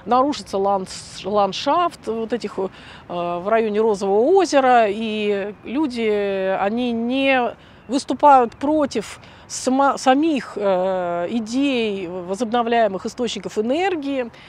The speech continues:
строительства, э, фотоэлектрических станций, но они не хотят именно в этом месте у себя, там, где у них аграрная зона,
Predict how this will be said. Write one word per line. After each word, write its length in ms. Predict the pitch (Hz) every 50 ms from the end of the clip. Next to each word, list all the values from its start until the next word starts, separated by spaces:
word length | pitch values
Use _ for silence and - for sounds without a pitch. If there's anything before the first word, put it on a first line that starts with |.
| - - -
строительства, 1120 | - - - - 214 226 247 277 330 349 330 - 294 240 - - 226 220 233 233 214 202 -
э, 320 | - 185 190 190 196 190 180 -
фотоэлектрических 760 | - 269 269 - 233 208 196 - 233 208 - - - 202 -
станций, 500 | - - 254 269 320 359 349 - 254 214
но 160 | 220 214 214
они 180 | 214 226 254 285
не 100 | 269 240
хотят 280 | - 214 202 220 220
именно 220 | 226 220 208 208 202
в 40 |
этом 200 | 208 196 196 196 190
месте 360 | 214 269 392 440 - - 226
у 20 | 202
себя, 460 | - - - 180 180 220 269 330 359 - - - - - - - -
там, 200 | - 254 254 226
где 120 | 190 220
у 40 | 226
них 160 | 226 226 -
аграрная 680 | 214 214 214 208 220 240 254 240 208 196 185 185 180 180
зона, 560 | 175 180 196 254 302 359 381 359 339 302 285